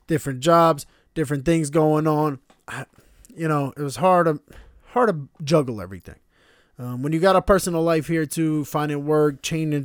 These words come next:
changing your life, trying to lose two hundred pounds,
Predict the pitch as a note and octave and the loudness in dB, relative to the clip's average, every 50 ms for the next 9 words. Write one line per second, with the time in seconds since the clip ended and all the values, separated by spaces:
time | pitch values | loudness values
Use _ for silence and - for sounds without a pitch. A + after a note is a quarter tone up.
0 | - - - - E3+ F3 F3 D3+ D#3 D#3 C#3+ C3+ C3 C#3 D3 D3+ D3+ D3+ C#3+ C3+ | -6 -8 -6 -4 -2 -2 -2 -2 -2 -2 -2 -2 0 0 2 2 2 2 0 -2
1 | - - - - - - - _ _ - - E3+ D#3+ D3+ C#3+ C#3 D3+ D#3 D#3+ C#3+ | -6 -12 -20 -20 -20 -20 -20 _ _ -6 -2 -2 0 0 0 0 0 0 0 0
2 | - - - E3 D#3 D3+ D#3 D3 C#3+ B2 B2 D3+ D3 D3 D3 D3 C#3+ C#3+ C#3 B2+ | -2 -4 -2 0 0 0 2 2 0 0 0 2 2 2 2 2 0 0 -2 -4
3 | - | -8